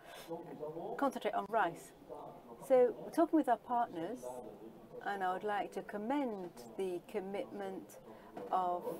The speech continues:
uh, the, uh, water agency, um, Rhone, Mediterranean and Corsica.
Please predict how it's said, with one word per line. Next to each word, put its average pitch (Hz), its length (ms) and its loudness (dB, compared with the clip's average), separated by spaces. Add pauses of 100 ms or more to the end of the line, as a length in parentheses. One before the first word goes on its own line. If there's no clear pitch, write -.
uh, 170 320 4
the, 170 420 2
uh, 160 40 0
water 202 460 4
agency, 196 1000 0
um, 180 540 0 (360)
Rhone, 185 680 0
Mediterranean 180 640 -2
and 175 100 -4
Corsica. 214 520 0